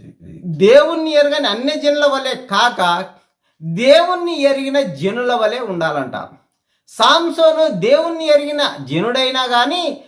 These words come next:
దేవుణ్ణి ఎరగని అన్యజనుల వలె తిరిగాడు. కాబట్టి ఇక్కడ సాంసోను దేవునితో ఉండక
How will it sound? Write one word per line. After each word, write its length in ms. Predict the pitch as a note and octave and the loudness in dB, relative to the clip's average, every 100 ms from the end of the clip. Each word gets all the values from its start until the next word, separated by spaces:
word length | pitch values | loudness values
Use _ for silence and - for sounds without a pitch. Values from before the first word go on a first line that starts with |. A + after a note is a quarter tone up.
| _ | _
దేవుణ్ణి 680 | C#3 E3 C#4 E4+ F4 E4+ D#4+ | -8 4 6 6 2 -4 -2
ఎరగని 320 | D4+ D4+ C#4+ | 0 0 -2
అన్యజనుల 680 | F3+ A3 D4 B3+ G#3 C4 D#4 | -2 -2 -4 -4 -4 0 2
వలె 280 | D4 C#4+ C#4+ | 4 4 2
తిరిగాడు. 520 | - A#3 B3+ B3+ B3 | 2 -6 -2 0 0
కాబట్టి 800 | A3+ A3 G#3+ G3+ G#3 G3+ F#3+ _ _ | -2 -2 -4 -6 -8 -8 -12 _ _
ఇక్కడ 260 | A#3+ C4+ D4+ | -4 0 2
సాంసోను 960 | - B3 B3+ D#4+ D#4 D4 C4+ A3+ G#3+ G#3+ _ _ _ _ _ _ _ _ _ _ _ _ _ - | 0 0 0 0 2 2 2 -2 -4 -10 _ _ _ _ _ _ _ _ _ _ _ _ _ -14
దేవునితో 720 | C3+ B3 E4 F4 F4 E4+ D#4+ | 0 6 6 6 0 -2 0
ఉండక 640 | D4 B3+ B3 A#3 A3 C#4 | 0 0 -2 -2 0 -4